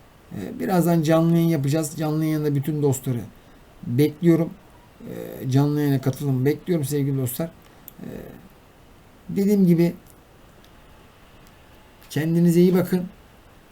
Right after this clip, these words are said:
Kanalımla on bine az kaldı. Bu on bini, e, bir an önce yapalım sevgili dostlar. On bin aboneye geçelim. Artık, e, sizin, siz değerli dostlarımın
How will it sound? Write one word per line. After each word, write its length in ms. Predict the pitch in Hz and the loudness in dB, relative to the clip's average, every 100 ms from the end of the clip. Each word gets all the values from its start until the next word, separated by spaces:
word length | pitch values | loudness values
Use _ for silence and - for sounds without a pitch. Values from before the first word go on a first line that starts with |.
| - | -8
Kanalımla 720 | 139 135 156 160 151 131 - - - - - - - - | 0 2 2 0 -2 -2 -4 -16 -20 -20 -20 -20 -12 2
on 300 | 160 185 175 | 6 8 8
bine 180 | 147 117 | 6 4
az 300 | 165 175 180 | 2 2 2
kaldı. 380 | 151 143 147 175 - - - - | -2 -2 -4 -8 -18 -20 -16 -6
Bu 100 | 175 | 0
on 300 | 185 180 160 | 2 4 4
bini, 160 | 147 151 | 2 0
e, 100 | - - - - - - 196 - - - - - 160 | -4 -18 -20 -20 -20 -20 -18 -18 -18 -20 -18 -10 0
bir 100 | 185 | 4
an 160 | 160 135 | 4 4
önce 200 | 135 156 | 2 2
yapalım 360 | 135 143 135 | 2 0 0
sevgili 420 | - 120 113 117 | 0 -4 -6 -6
dostlar. 360 | 110 117 - 175 - | -6 -6 -6 -8 -4
On 300 | 175 165 147 | 0 2 2
bin 100 | 131 - | -2 -4
aboneye 400 | 143 135 123 107 | -4 -2 -2 0
geçelim. 440 | 156 156 151 170 - - - | 0 0 0 -4 -8 -20 -12
Artık, 340 | 160 143 - 156 - - - - - | -6 -6 -6 -10 -12 -20 -20 -18 -12
e, 60 | 117 104 - 65 65 64 - - - 127 | -12 -10 -12 -14 -16 -16 -18 -20 -16 -10
sizin, 480 | - 143 143 151 - - - - - - - - - - | -8 -2 -2 -4 -10 -20 -20 -20 -20 -20 -20 -20 -20 -20
siz 280 | - - 131 | -12 -6 0
değerli 280 | 131 131 135 | 2 2 0
dostlarımın 560 | 131 - 127 120 143 | 0 -2 -4 -4 -4